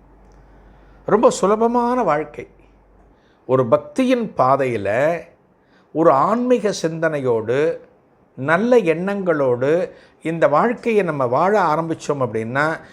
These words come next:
நாம என்னென்ன ஆசைப்படுகிறோமோ, என்னென்ன நினைக்கிறோமோ, எல்லாமே நடக்கும், எல்லாம் நடக்கும்.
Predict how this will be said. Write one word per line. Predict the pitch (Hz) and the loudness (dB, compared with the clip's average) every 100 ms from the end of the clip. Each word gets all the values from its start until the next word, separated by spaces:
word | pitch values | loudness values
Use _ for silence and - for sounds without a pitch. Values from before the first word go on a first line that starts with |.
| - | -14
நாம | 131 147 | -2 -2
என்னென்ன | 151 156 220 247 233 185 135 170 | 0 0 2 2 2 2 2 0
ஆசைப்படுகிறோமோ, | 175 196 - 147 131 131 113 135 170 170 - - | -2 -4 -4 -4 0 0 0 -2 -2 -4 -14 -10
என்னென்ன | 135 165 233 254 247 208 | -2 0 2 2 2 -2
நினைக்கிறோமோ, | 151 139 160 - 143 135 175 - | -2 -4 -4 -2 0 0 -4 -4
எல்லாமே | 135 165 175 156 151 170 | -4 -4 -4 -4 -4 -6
நடக்கும், | 113 101 - - - - - - - - - - - - - - - - - | -6 -10 -14 -20 -20 -20 -20 -20 -20 -20 -20 -20 -20 -20 -20 -20 -20 -20 -8
எல்லாம் | - 170 240 262 | -2 0 2 2
நடக்கும். | 220 190 - | 2 -2 -6